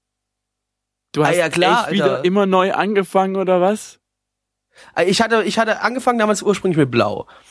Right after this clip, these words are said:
Speaker 2: Äh, dann hab ich irgendwann, wie ich dann Rot angefangen hab, hab ich alle Pokémon von Blau auf Rot transferiert.
Speaker 1: Ja. Oh, das muss ja eine
Speaker 2: Hab dann
Speaker 1: Arbeit gewesen sein. Das war, ging, dauerte
Speaker 2: Natürlich
Speaker 1: ja
Speaker 2: war das
Speaker 1: Ewigkeiten.
Speaker 2: Natürlich war das eine Arbeit, es war mir aber egal.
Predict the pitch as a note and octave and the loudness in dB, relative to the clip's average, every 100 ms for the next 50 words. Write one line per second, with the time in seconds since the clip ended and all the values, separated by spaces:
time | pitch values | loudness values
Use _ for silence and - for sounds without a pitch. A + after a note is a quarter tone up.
0 | - _ - A2+ A#2 C3 C#3 E3 F#3 F3+ | -20 _ -4 0 0 2 2 0 -2 0
1 | F#3+ F3+ E3 G3+ D#3 A#3 A3+ A3+ G#3+ G3+ | 0 0 -2 -2 0 0 0 0 -2 0
2 | F#3 F3 - F3 F3+ F#3 E3+ E3 D#3 D3 | -2 -4 -2 0 0 0 0 0 0 0
3 | C#3+ C#3 B2+ B2+ D#3 A#3 G#3+ A#3 - B3 | 2 2 0 0 0 2 0 -2 -4 -2
4 | C#4+ - _ _ _ - C3 B2 - _ | -2 -4 _ _ _ 0 2 0 -4 _
5 | _ A#2+ - - B2+ D3 C#3 C3 D3 - | _ -6 -6 -6 -4 -2 -2 0 -2 0
6 | D3+ D#3+ D#3+ G3 G3 F#3 F3 D3 D#3 D3+ | 0 2 0 0 2 2 0 0 0 -2
7 | - E3 - D3+ E3+ D#3 D3+ - G3 G3+ | 0 -2 -2 0 2 2 2 2 2 4
8 | A#3+ B3 - - D3 B2 C3 - _ - | 2 2 -2 -4 -4 -6 -12 -18 _ -10
9 | A#2+ A#2 C3 F3 C4+ G3 A3 G3 F#3+ F3 | -4 -2 0 -2 0 0 0 0 0 2
10 | E3+ E3 D3+ D3 C#3+ C#3+ C#3+ C3 C3+ C3 | 2 2 0 -2 0 0 0 0 0 0
11 | E3 A#3+ F#3+ | 2 0 -2